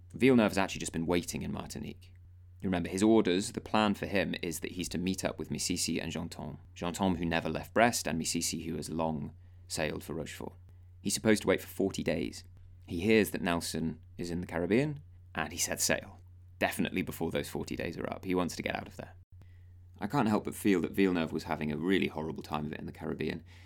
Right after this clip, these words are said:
He, as far as he was concerned, was, the plan was to meet up with the other admirals and to storm straight back across the Atlantic. But at this point, he, he receives some more orders from Napoleon, who's constantly shooting off letters to him,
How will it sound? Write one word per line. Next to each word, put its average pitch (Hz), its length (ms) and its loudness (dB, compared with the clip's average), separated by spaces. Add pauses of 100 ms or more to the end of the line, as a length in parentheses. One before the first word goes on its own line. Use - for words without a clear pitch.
(140)
He, 90 380 2
as - 80 -6
far 123 160 6
as 101 80 4
he 104 80 2
was 90 120 0
concerned, 80 340 -2
was, - 160 -8
the - 60 -18
plan 82 260 -2
was - 140 -6
to - 80 -4
meet 85 220 0
up - 120 -4
with - 80 -14
the 78 100 2
other 80 160 2
admirals 98 380 2
and 80 120 -2
to 78 220 -4
storm 82 320 -4
straight - 260 -4
back 85 220 -4
across - 420 -6 (340)
the 90 100 4
Atlantic. 104 480 0 (380)
But - 260 -2
at 101 160 0
this 127 140 4
point, 104 260 0
he, 98 260 0
he 95 380 2 (320)
receives 98 520 2
some 87 420 -2 (140)
more 98 380 4
orders - 560 2 (100)
from 80 640 -2
Napoleon, 85 560 0
who's 87 140 -8
constantly 135 460 -4
shooting 98 420 0
off 85 260 -6 (280)
letters 98 380 0
to 73 180 -2
him, 80 200 -4